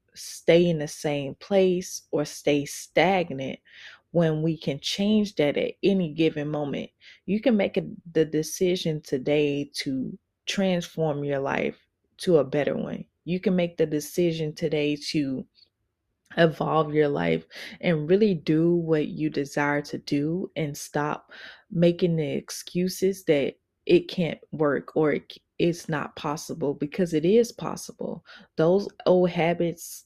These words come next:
can be created to new ones. Those old habits can embrace the, the beauty in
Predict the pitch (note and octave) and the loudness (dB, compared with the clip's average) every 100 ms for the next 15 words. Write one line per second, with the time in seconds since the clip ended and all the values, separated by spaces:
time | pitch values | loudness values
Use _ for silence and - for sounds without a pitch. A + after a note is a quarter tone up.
0 | - - E3 D#3 E3+ - _ _ _ - | -10 -2 -2 -2 -8 -16 _ _ _ -20
1 | _ D#3+ F#3 E3+ - D3+ D#3 E3 E3 D3 | _ -2 0 -2 -4 2 4 6 2 -2
2 | - C#3+ D3 F#3+ E3+ C#3 C#3 - D#3+ D#3+ | -6 -2 0 0 0 -2 -4 2 4 4
3 | - E3+ D#3+ E3+ E3 D#3+ D3 D3+ - E3+ | 2 2 2 2 -2 0 -2 -2 -6 -2
4 | D3 C3+ D3 - - - _ _ E3 D#3 | -2 -2 -8 -14 -16 -18 _ _ 2 2
5 | C#3 C#3+ D#3 E3+ F3 F3 - A3 F3 D3+ | -2 2 4 6 4 -4 -12 -8 0 0
6 | C#3+ C#3 - - D3+ - E3+ F#3+ F#3+ F3+ | 2 -2 -6 -2 -2 0 0 2 0 -2
7 | - D#3+ D#3 D3 D3 | -2 -2 0 -4 -6